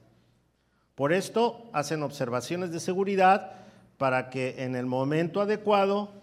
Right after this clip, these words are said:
echemos mano de ellas. Los vuelos me enfrentan con la fe y me pregunto,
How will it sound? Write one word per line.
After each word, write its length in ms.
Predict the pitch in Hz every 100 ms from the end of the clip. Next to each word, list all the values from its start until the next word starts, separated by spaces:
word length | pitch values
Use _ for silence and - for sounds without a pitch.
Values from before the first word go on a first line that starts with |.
| - -
echemos 580 | 139 - 139 151 160 139
mano 360 | 127 123 135
de 180 | 139 170
ellas. 560 | 240 233 - - - - _ _ _ _ - _ _ _ _ _ _ _ _
Los 240 | 143 175 170
vuelos 680 | 196 220 240 254 - - - - - -
me 160 | 151
enfrentan 640 | 156 156 156 190 196 202 190
con 240 | 165 151
la 120 | 143
fe 540 | 135 - 214 240 - - - - _ _ _
y 140 | - 143
me 140 | 143
pregunto, 680 | 139 135 131 151 147 147